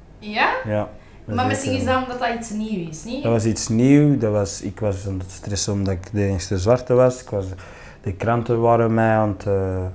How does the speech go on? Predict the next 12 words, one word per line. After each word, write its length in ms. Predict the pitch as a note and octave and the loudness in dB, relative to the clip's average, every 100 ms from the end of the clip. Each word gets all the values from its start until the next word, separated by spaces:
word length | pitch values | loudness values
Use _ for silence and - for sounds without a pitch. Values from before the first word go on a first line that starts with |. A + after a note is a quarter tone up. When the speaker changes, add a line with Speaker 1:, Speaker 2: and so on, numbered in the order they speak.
| - | -10
Speaker 2:
sommige 380 | - B2 A#2+ G#2 | -2 2 2 0
kranten 380 | - A#2 A#2 G#2+ | 0 0 0 -2
hebben 200 | G#2+ G#2 | 0 0
mij 160 | G2 | 0
heel 420 | F#2 G2+ A2+ A2+ G#2 | 0 2 2 2 2
lelijk 340 | A2 A#2 A2 | 4 4 2
in 100 | A2 | 0
de 80 | G#2+ | 0
media 320 | G#2 A2+ A#2 | 0 2 2
gezet. 360 | A2 A2 A#2 - - - - | 2 0 -4 -10 -20 -20 -10
Speaker 1:
Echt? 540 | - - - - - - | -4 -4 -4 -12 -18 -8
Speaker 2:
Ja. 360 | F#2+ F#2 G2 | -2 0 0